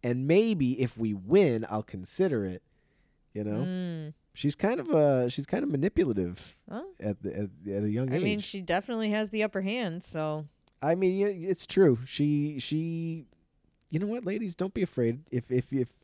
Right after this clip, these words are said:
Speaker 1: if a fool is, uh, professing his love for you and you wanna use that fool,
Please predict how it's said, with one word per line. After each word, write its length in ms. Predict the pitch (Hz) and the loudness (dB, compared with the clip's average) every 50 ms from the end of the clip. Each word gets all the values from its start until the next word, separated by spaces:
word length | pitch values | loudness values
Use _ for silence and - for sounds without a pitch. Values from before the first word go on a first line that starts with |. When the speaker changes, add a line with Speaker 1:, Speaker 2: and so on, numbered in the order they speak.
| _ | _
Speaker 1:
if 240 | - 127 120 - - - | -2 -2 -2 -2 -4 -6
a 100 | 117 113 | -6 -6
fool 560 | - - - 180 190 190 190 190 190 202 - _ | -2 0 2 4 6 6 6 6 4 2 0 _
is, 360 | - 131 131 123 120 113 113 - - | 0 2 2 2 2 0 -2 -4 -4
uh, 200 | 117 110 107 107 | -2 -2 -2 -2
professing 480 | - - 127 - - 156 151 - 165 147 | -4 -6 -4 0 0 0 0 0 0 0
his 160 | 147 127 117 | 0 0 0
love 200 | 120 127 139 139 | 0 0 -2 -2
for 120 | - - | -2 -2
you 200 | 143 143 151 151 | 0 2 2 2
and 120 | 139 117 113 | 2 0 0
you 80 | 131 | 0
wanna 200 | 135 135 131 127 113 | 0 0 0 -2 -2
use 320 | 98 101 117 131 131 123 | -2 0 0 0 0 0
that 220 | 127 131 127 - - | -2 -2 -2 -4 -8
fool, 460 | - - 131 131 139 156 180 180 | -6 0 2 2 2 2 2 0